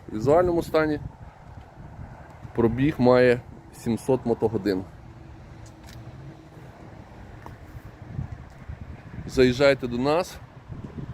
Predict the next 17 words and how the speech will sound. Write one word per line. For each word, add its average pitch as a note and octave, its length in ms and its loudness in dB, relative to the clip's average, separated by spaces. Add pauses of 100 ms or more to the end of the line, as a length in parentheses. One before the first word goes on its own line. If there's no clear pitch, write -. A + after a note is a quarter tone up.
(320)
компанія B2 420 2
Міні-Агро A#2 420 2
Вінниця. D#3 500 -2 (2750)
Великий B2 440 4
вибір A#2+ 360 4
японських D3+ 500 -2
тракторів, C#3 500 -2 (580)
великий B2+ 440 2
вибір - 340 0 (600)
китайських D3+ 480 -4
тракторів. C#3+ 520 -4 (960)
Зараз B2+ 220 6
дуже B2 240 0
багато A#2 520 2 (680)
в A2+ 80 -4
Україну A2+ 500 0
заходить G#2+ 600 0